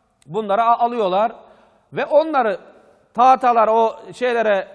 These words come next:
asıp bağlayıp yiyecekler. Onların da kendine göre şöyle bir itikadı varmış, şöyle bir şeyleri varmış, inancı varmış.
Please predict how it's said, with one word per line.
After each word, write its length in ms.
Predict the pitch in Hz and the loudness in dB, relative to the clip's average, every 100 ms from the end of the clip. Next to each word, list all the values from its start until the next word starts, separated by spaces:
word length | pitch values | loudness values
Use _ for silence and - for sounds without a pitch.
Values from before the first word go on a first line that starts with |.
| - - | -8 -2
asıp 420 | 247 262 254 196 | -2 -2 -8 2
bağlayıp 440 | 240 233 254 285 - - _ | 4 4 0 -4 -10 -20 _
yiyecekler. 600 | 202 285 285 311 320 277 170 - _ _ _ _ _ _ | -10 -8 -6 -8 -2 -2 -4 -18 _ _ _ _ _ _
Onların 540 | 330 359 349 339 311 | -4 -2 0 0 0
da 100 | 294 | -2
kendine 520 | 226 277 311 320 262 233 | -2 -2 -2 -4 -6 -4
göre 320 | 269 277 320 | -2 -2 -2
şöyle 420 | - 302 269 247 | -8 -6 -2 -2
bir 140 | 302 | -4
itikadı 580 | 349 277 254 262 254 247 | -8 -12 -12 -4 -2 2
varmış, 320 | 240 185 165 | 2 2 -2
şöyle 300 | 196 233 214 | -8 -6 -6
bir 100 | 214 | -8
şeyleri 400 | 208 220 208 220 | -8 -8 -6 -4
varmış, 320 | 202 160 165 202 | -2 -4 -6 -8
inancı 320 | 202 202 208 | -6 -6 -4
varmış. 360 | 175 175 208 | -4 -4 -12